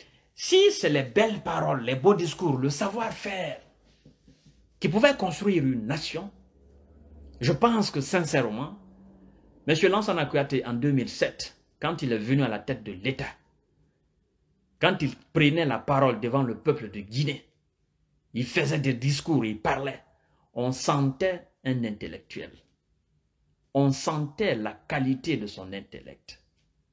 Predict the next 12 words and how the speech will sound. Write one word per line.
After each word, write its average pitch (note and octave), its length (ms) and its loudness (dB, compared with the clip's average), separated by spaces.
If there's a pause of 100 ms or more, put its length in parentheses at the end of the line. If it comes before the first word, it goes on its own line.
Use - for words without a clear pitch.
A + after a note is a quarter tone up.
(920)
On C#3 80 4
se D3 120 2
rendait F3+ 400 2
compte D#3+ 360 0
de A#2+ 180 -8
qui G3 280 -4
parlait. - 480 -12 (2500)
On C#3 140 2
sentait F3 760 -4 (220)
le C3 140 2
français, C#3+ 680 -2 (320)
ok ? - 200 -4